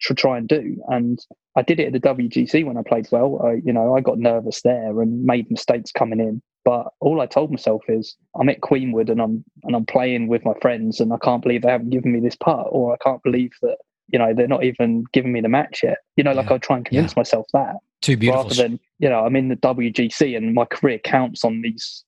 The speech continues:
Speaker 1: last few holes. Like,
Speaker 2: Right.
Speaker 1: that isn't gonna help anyone, you know?
Speaker 2: It's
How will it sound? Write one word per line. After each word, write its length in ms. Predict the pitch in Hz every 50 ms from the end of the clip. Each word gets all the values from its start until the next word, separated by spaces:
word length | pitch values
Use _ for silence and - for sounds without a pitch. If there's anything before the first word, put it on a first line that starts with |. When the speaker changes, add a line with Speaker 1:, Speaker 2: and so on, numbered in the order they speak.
| _ -
Speaker 1:
last 340 | 127 120 117 113 - -
few 160 | - 131 110 -
holes. 340 | - 127 117 110 113 160 - - - _ _ _ _ -
Like, 240 | 123 110 104 98 -
Speaker 2:
Right. 180 | 101 87 - - _ - - _ -
Speaker 1:
that 140 | 120 120 123
isn't 200 | 123 - 120 123
gonna 200 | - 131 117 113
help 300 | - 143 127 110 110 - _ -
anyone, 440 | 127 127 135 131 117 113 113 113 117
you 60 | 113
know? 120 | 113 113 117
Speaker 2:
It's 120 | 131